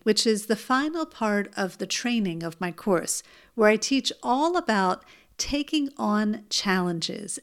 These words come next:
and really proving to yourself that you can literally handle anything. Last week, I interviewed one of the members of my membership community, and I look forward to sharing more interviews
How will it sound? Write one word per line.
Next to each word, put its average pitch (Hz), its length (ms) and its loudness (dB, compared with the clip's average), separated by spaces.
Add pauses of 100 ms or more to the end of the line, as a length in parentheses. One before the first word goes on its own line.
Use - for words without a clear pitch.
and 208 320 0
really 311 400 2
proving 220 480 0
to 208 160 -4
yourself 202 540 -2
that 180 320 -4
you 220 200 2
can 202 440 -4
literally 285 760 2 (220)
handle 180 400 0
anything. 180 520 -6 (680)
Last 226 340 2
week, 196 260 2
I 208 120 2
interviewed 202 460 2
one 208 140 2
of 240 120 0
the 208 80 -2
members 190 400 2
of 185 160 -2
my 185 160 0
membership 247 500 2
community, 170 640 -4
and 196 100 0
I 196 100 2
look 240 200 0
forward 220 300 2
to 214 80 -4
sharing 196 420 0
more 233 220 2
interviews 196 760 0